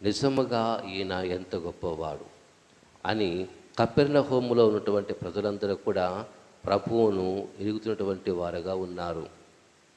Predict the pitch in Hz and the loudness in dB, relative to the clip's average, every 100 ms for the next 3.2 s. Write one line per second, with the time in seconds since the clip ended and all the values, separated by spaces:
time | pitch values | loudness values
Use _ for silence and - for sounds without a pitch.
0 | _ _ _ _ _ _ _ 85 87 104 | _ _ _ _ _ _ _ -4 -4 -2
1 | 90 78 76 - - _ _ - 92 95 | -2 -2 -10 -18 -20 _ _ -2 2 2
2 | 92 87 101 - 101 95 92 90 - 92 | 0 0 -2 0 -2 0 0 -2 -2 -2
3 | 80 76 | -2 -6